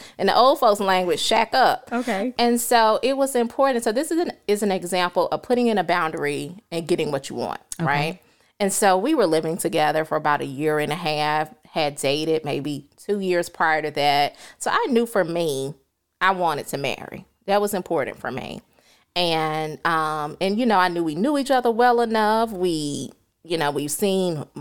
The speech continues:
Speaker 1: you know, how we handle money and bills and travel and just family and different dynamics. So I'm like, "Okay, I'm wondering, when is this thing happening?"
Speaker 2: Mm-hmm.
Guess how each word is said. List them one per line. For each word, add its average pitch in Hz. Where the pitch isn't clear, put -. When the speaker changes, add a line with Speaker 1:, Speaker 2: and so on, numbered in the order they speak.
Speaker 1:
you 165
know, 120
how 175
we 156
handle 139
money 214
and 151
bills 175
and 120
travel 185
and 147
just 131
family 185
and 143
different 170
dynamics. 143
So -
I'm 233
like, 196
"Okay, 233
I'm -
wondering, 214
when 415
is 370
this 349
thing 294
happening?" -
Speaker 2:
Mm-hmm. 202